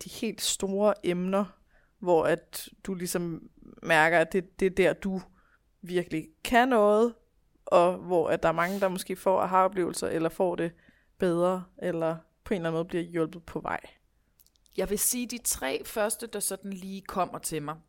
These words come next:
Speaker 1: Mm.
Speaker 2: det er, øh, svær kommunikation, at man
Speaker 1: Mm.
Speaker 2: simpelthen ikke kan tale sammen. Så er der, som sagt, utroskaben, og så vil jeg sige, den tredje er sexlyst, altså
Speaker 1: Mhm.
Speaker 2: forskellige sexlyst oplevet, øh, i parforholdet. Det er nok sådan de tre største,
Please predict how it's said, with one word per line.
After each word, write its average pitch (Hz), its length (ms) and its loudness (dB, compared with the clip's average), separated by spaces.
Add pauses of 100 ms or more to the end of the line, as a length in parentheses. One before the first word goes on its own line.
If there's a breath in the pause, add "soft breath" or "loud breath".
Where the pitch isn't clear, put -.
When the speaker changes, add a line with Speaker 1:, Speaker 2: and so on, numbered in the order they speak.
(160)
Speaker 1:
Mm. 180 60 -6
Speaker 2:
det 202 340 -2
er, 160 300 0
øh, 117 460 -6
svær 208 200 -2
kommunikation, 170 540 -10 (280)
at 180 100 -14
man 160 100 -12
Speaker 1:
Mm. - 20 -4
Speaker 2:
simpelthen 190 280 -6
ikke 165 100 -10
kan - 120 -12
tale 156 240 -4
sammen. 208 320 -8 (880 soft breath)
Så - 180 0
er 180 120 2
der, 147 200 -2
som 160 180 -10
sagt, 151 220 -4
utroskaben, 190 600 -10 (420)
og 185 80 -6
så 185 100 -6
vil 180 80 -6
jeg 175 80 -6
sige, 185 160 -8
den 175 80 -16
tredje 165 300 -8
er 170 40 -6
sexlyst, - 680 -8
altså - 200 -8
Speaker 1:
Mhm. 190 60 -12
Speaker 2:
forskellige 147 380 -8
sexlyst - 480 -10
oplevet, - 440 -16 (260)
øh, 139 320 -18 (100)
i - 40 -20
parforholdet. 139 600 -16 (800 soft breath)
Det 214 60 0
er 214 40 2
nok 220 240 2
sådan 226 220 -4
de 208 120 -8
tre - 300 -4
største, - 1200 -2